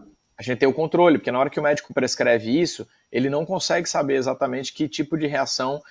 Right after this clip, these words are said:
cruzada isso pode dar com outro medicamento. Na hora que ele adiciona no nosso negócio, a gente faz essa interação e reporta isso pro médico. Então é o tipo de serviço que a gente tá criando que é, não é só entregar o medicamento de forma mais cômoda, é atrelar esse medicamento a um serviço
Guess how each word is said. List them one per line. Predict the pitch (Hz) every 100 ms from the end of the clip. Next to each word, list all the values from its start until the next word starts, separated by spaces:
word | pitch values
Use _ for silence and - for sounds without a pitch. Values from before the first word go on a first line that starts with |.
| - -
cruzada | 147 120 127 143 143
isso | 143 143
pode | 143 139
dar | 135
com | - 139
outro | 139
medicamento. | 147 147 - 156 127 127
Na |
hora | 156 175
que |
ele | 180
adiciona | 170 - 165 180 156
no | 139
nosso | 135 -
negócio, | 120 117 160 - - _ -
a | 107
gente | 135 -
faz | 135 139
essa | 131 143
interação | 131 127 117 127 135
e |
reporta | 147 143 131 135 - 131
isso | -
pro | 135 135
médico. | 113 101 - _ _ _ -
Então | 135
é |
o | 139
tipo | - 160 180
de | 160
serviço | 147 120 120 165 - -
que |
a | 120
gente | 120
tá | 120
criando | 120 127 147
que | - 127
é, | 120 - - _
não | 131 147
é | 170
só | - 165
entregar | 165 160 135 135
o | 147
medicamento | 143 - 131 113 127 156 165
de | 135
forma | 143 135 135
mais | 135 -
cômoda, | 120 107 104 98 - _ _
é | 104
atrelar | 107 - 113 107 123
esse | 143 -
medicamento | 127 113 113 120 131 131
a |
um |
serviço | 131 147 127 113 143 170 -